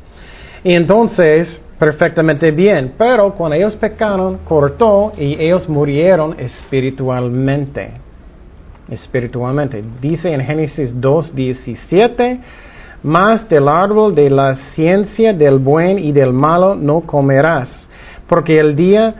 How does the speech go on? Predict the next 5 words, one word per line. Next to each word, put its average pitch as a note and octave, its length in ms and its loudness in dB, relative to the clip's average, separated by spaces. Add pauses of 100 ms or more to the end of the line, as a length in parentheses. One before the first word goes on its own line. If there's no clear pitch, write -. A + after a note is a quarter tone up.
(400)
que D3+ 340 4
de C#3+ 480 4
él F#3+ 160 2
comeré-, D3 720 0 (260)
comieres, D3+ 600 2